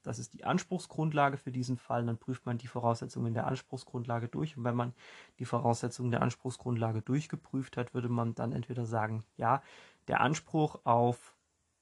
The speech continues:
die begehrte Handlung oder das Unterlassen der Behörde besteht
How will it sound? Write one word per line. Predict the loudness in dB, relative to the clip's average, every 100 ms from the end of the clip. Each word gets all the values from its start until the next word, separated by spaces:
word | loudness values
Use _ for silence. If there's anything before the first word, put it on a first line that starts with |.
| _ _ _ -6
die |
begehrte | -2 2 2 2 2
Handlung | 4 4 4 4 4 0 _ _ _ -4
oder | 2 6 6 4
das | 2 0 -2
Unterlassen | -6 -4 2 2 2 0
der | 2
Behörde | 2 4 2 2
besteht | -4 -4 0 2 2 -2